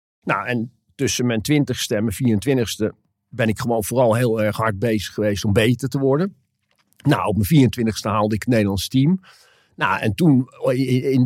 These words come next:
in, in die tijd, ja, was squash gewoon, eh, eh, echt groot. Eigenlijk elke man tussen de twintig en veertig speelde in die tijd sowieso gewoon squash. Al, iedereen, eh, eigenlijk.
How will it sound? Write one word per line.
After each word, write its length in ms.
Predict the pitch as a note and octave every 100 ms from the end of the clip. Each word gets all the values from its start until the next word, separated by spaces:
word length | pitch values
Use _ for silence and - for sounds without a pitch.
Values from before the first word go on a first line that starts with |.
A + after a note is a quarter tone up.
| B2+
in, 380 | C3+ B2+ A#2 -
in 200 | B2+ B2
die 160 | F3
tijd, 500 | - F#3 G#2+ D3+ - -
ja, 260 | D3+ G#2+
was 180 | G#2+ A#2+
squash 400 | - C#3 A#2 -
gewoon, 460 | - B2 A2+ A2+ A#2+
eh, 540 | A#2 A2+ A#2 A#2+ -
eh, 800 | A#2+ A#2 A#2 A2+ - - D3+ D3
echt 220 | A2 -
groot. 360 | - E3 D3 -
Eigenlijk 480 | A2+ - A#2+ B2+ -
elke 340 | F3 C#3 B2
man 400 | B2 D#3 C3 A2
tussen 280 | C#3 A2+ B2
de 80 | G#2+
twintig 360 | C#3+ A#2 G#2
en 80 | G#2+
veertig 420 | - C#3 A2 G#2
speelde 400 | - C3 A2+ A2+
in 100 | A#2
die 160 | B2+ B2+
tijd 360 | D3+ A#2 G#2+
sowieso 640 | - A#2 A#2 C3+ A#2+ A2 A2
gewoon 300 | C#3 B2+ F#2+
squash. 420 | - G3 F#2+ -
Al, 300 | A#2 C3+ G#2+
iedereen, 680 | B2+ D#3 A#2+ C#3+ C3+ G2+ G2+
eh, 200 | G2 G2
eigenlijk. 560 | F2+ G2+ F2+ F2+ F2+